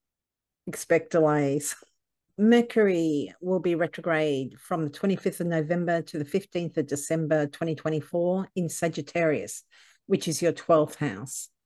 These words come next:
The twelfth house is the house of our undoing. So this can include things like addictions or the self-defeating habits, escapism.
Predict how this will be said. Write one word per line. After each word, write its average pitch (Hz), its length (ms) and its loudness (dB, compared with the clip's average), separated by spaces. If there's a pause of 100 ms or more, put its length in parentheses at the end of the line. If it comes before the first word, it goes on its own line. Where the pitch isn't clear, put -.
(460)
The 175 80 -6
twelfth 226 340 4
house 190 520 0
is 170 200 -2
the 147 80 -2
house 151 360 -2
of 143 120 -2
our 147 180 2
undoing. 131 640 -2 (720)
So 170 840 6 (260)
this 220 400 6
can 185 160 -4
include 160 360 0
things 156 260 -2
like 143 160 -4
addictions 160 1000 0
or 101 800 -2
the 143 80 -4
self-defeating 151 800 0
habits, 156 800 -2 (500)
escapism. 160 960 -2